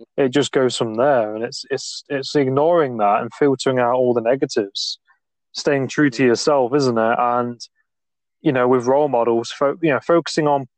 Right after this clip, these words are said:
Speaker 1: positive exa-, you know, positive examples of role models, people who've,
Speaker 2: Mm-hmm.
Speaker 1: they've done well and they've triumph, triumph over adversity, and, um, they're providing value in some way. And,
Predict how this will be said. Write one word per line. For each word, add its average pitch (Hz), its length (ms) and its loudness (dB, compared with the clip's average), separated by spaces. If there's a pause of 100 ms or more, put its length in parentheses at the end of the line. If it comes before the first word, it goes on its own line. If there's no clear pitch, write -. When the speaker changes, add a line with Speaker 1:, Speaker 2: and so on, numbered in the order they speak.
Speaker 1:
positive 135 480 0
exa-, 139 320 -2
you 151 60 -4
know, 120 180 0 (120)
positive 139 600 0
examples 143 440 -2
of 120 80 0
role 117 140 0
models, 117 440 -6 (460)
people 139 280 0
who've, 127 300 0 (200)
Speaker 2:
Mm-hmm. 110 120 -20 (280)
Speaker 1:
they've 127 180 0
done 143 260 0
well 117 260 2
and 120 120 -2
they've 120 260 2 (640)
triumph, 147 520 -2
triumph 147 460 0 (340)
over 135 280 2
adversity, 131 800 0 (200)
and, 127 360 0
um, 123 580 0 (580)
they're 143 100 2
providing 127 520 0
value 131 400 2
in 117 100 -4
some 113 280 -6
way. 104 260 -6
And, 120 160 -8